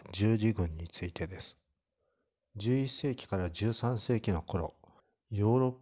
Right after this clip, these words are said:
パのキリスト教の権威が頂点に達した頃、キリスト教の聖地であるエルサレムやパレスチナ地方をイスラム教徒から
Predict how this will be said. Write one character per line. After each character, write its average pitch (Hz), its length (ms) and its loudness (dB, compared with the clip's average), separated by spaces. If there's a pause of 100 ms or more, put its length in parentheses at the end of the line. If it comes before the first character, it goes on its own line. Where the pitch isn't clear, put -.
(100)
パ - 200 0 (340)
の 107 300 -2
キ - 140 -4
リ 110 120 2
ス - 60 -10
ト 107 140 -4
教 101 260 -2
の 95 180 0
権 98 380 -2
威 85 40 -6
が 90 380 -4
頂 120 320 -2
点 85 320 -6
に 82 220 -12
達 - 220 -8
し - 40 -12
た 87 100 -8
頃、 82 300 -6 (880)
キ - 140 -4
リ 107 120 4
ス - 120 -8
ト 104 180 0
教 98 260 -2
の 92 160 -2
聖 95 240 -4
地 90 160 -8
で 87 120 -4
あ 87 120 0
る 117 260 0 (520)
エ 101 160 -2
ル 117 180 2
サ 117 220 0
レ 98 140 2
ム 85 180 -4
や 95 260 0 (140)
パ 95 100 2
レ 92 160 0
ス - 180 -12
チ - 140 -8
ナ 92 180 -2
地 - 200 -8
方 82 360 -8 (220)
を 135 240 2 (200)
イ 113 100 -2
ス - 160 -6
ラ 117 120 2
ム 117 140 -2
教 113 240 -4
徒 98 100 -6
か - 160 -4
ら 110 200 2